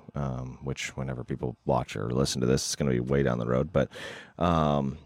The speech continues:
she, so she fell out of the tree, which is how we figured out the spot on her lungs, and got a concussion. And sh-, yesterday she got two nosebleeds.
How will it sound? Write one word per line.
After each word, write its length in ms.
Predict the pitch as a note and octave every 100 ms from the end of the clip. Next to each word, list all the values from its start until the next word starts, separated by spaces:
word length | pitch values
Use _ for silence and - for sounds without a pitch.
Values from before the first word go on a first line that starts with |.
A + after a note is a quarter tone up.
| _ _ _ _ _ _ _ _ _ -
she, 440 | - - F2+ D#2+ -
so 180 | -
she 180 | E2+ G2
fell 200 | - A2+
out 140 | G#2 E2
of 60 |
the 60 | C#2
tree, 480 | - F2+ C#2 C2+ - - - - -
which 120 | D2
is 80 | -
how 140 | D#2+
we 100 | C#2+ - -
figured 220 | E2+ D#2
out 180 | C#2 C2+
the 120 | C2 -
spot 260 | - D2 C#2
on 120 | C2+
her 100 | C2
lungs, 360 | C2 C2 C#2
and 180 | C2+ A#1+ - - - - - -
got 140 | F2
a 40 | E2
concussion. 560 | E2+ - D2 - D#2+
And 220 | D2+ C2+ -
sh-, 80 | -
yesterday 560 | E2+ D#2 - D#2+ D2 D2
she 280 | - - C2+
got 260 | C2+ B1+ -
two 120 | - A#2+
nosebleeds. 800 | G2+ E2 E2+ D#2+ D#2 D2 -